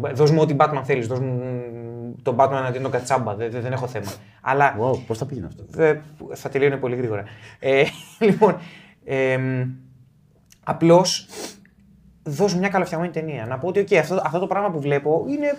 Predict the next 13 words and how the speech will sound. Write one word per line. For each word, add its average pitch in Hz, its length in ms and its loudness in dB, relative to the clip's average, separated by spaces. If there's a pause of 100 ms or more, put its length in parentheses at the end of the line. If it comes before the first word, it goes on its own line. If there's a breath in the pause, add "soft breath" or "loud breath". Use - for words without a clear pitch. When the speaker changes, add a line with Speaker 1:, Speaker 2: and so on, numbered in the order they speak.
Speaker 1:
είναι 285 100 -4
μια 294 120 -2
χαρά 285 160 -2
ταινία, 269 240 -4
ρε 160 80 0
φίλε. 110 200 -10 (320 soft breath)
Το 190 180 -2
Forever 196 340 8
μου 208 100 2
το 233 80 2
έδωσε 196 260 0
αυτό. 113 260 -8 (240 loud breath)
Οπότε, 226 420 2